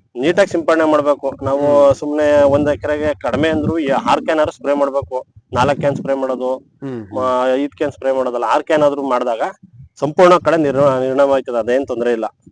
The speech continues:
Speaker 1: ಕಳೆ ಔಷಧಿ ಬಂದು ಅದೇ ನಾನು ಮೊದ್ಲೆಲ್ಲ ಹೇಳ್ದಂಗೆ
Speaker 2: ಹ್ಮ್.
Speaker 1: ನಾವು ಸರ್ ಕೌನ್ಸಿಲ್ ಆಕ್ಟಿವ್ ಮತ್ತೆ ನಾಮಿನಿ ಗೋಲ್ಡ್ ಎರಡು ಕೂಡ ಮಿಶ್ರಣ ಮಾಡಿದೀವಿ. ಒಂದು ಕ್ಯಾನ್ಗೆ ಕೌನ್ಸಿಲ್ ಆಕ್ಟಿವ್ ಬಂದು ಒಂಬತ್ತು ಗ್ರಾಮು,
Speaker 2: ಹ್ಮ್.
Speaker 1: ಮತ್ತೆ ನಾಮಿನಿ ಗೋಲ್ಡ್ ಬಂದು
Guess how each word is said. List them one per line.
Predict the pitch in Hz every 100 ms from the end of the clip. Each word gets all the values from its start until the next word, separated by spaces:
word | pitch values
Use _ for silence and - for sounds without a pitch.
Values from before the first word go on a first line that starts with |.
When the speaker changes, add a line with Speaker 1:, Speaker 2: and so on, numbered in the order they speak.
| _ _ -
Speaker 1:
ಕಳೆ | 131 156
ಔಷಧಿ | 165 -
ಬಂದು | 147 143 151
ಅದೇ | 135
ನಾನು | 139 135
ಮೊದ್ಲೆಲ್ಲ | 131 120 135 147
ಹೇಳ್ದಂಗೆ | 135 131 127 131
Speaker 2:
ಹ್ಮ್. | 196 - - 135 113
Speaker 1:
ನಾವು | 120 143
ಸರ್ | 165 143 -
ಕೌನ್ಸಿಲ್ | 139 - 175
ಆಕ್ಟಿವ್ | 156 - 160 147
ಮತ್ತೆ | 139 180 208 - - - - -
ನಾಮಿನಿ | 131 156 156
ಗೋಲ್ಡ್ | 143 139
ಎರಡು | 117 131 147
ಕೂಡ | 147 147 - -
ಮಿಶ್ರಣ | 131 - 143
ಮಾಡಿದೀವಿ. | 139 127 123 139 165
ಒಂದು | - 147 160
ಕ್ಯಾನ್ಗೆ | 160 156
ಕೌನ್ಸಿಲ್ | 143 - 147 156
ಆಕ್ಟಿವ್ | 139 123 139
ಬಂದು | 135
ಒಂಬತ್ತು | 127 - 139 139
ಗ್ರಾಮು, | 131 117 123 - - _
Speaker 2:
ಹ್ಮ್. | 139 123
Speaker 1:
ಮತ್ತೆ | 110 135
ನಾಮಿನಿ | 131 127 165 180
ಗೋಲ್ಡ್ | 160 160 156
ಬಂದು | 143 156 233 _